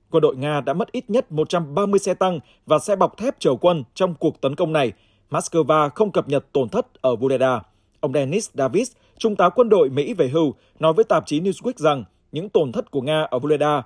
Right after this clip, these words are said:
đã thể hiện Moscow mắc lỗi chiến thuật. Đồng quan điểm, chuyên gia Max Kansian từ Trung tâm Nghiên cứu Chiến lược và Quốc tế C S I S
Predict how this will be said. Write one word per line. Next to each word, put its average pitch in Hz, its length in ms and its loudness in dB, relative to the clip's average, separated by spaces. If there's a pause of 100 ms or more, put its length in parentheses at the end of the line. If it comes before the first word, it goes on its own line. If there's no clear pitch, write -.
(260)
đã 147 180 -2
thể 160 120 4
hiện 156 220 2 (240)
Moscow 156 580 0 (100)
mắc 185 260 -4
lỗi 220 180 0
chiến 160 200 -6
thuật. 185 200 0 (480)
Đồng 196 180 2
quan 247 160 2
điểm, 147 260 2
chuyên 175 180 0
gia 156 160 2
Max 208 300 -2 (120)
Kansian 156 480 0 (220)
từ 196 140 6
Trung 220 180 -4
tâm 208 220 4
Nghiên 196 120 0
cứu 170 200 2
Chiến 185 180 0
lược 254 300 2
và 120 80 -4
Quốc - 220 -2
tế 151 260 2 (100)
C - 100 -12
S 196 320 -2 (140)
I 180 200 -2
S - 40 -6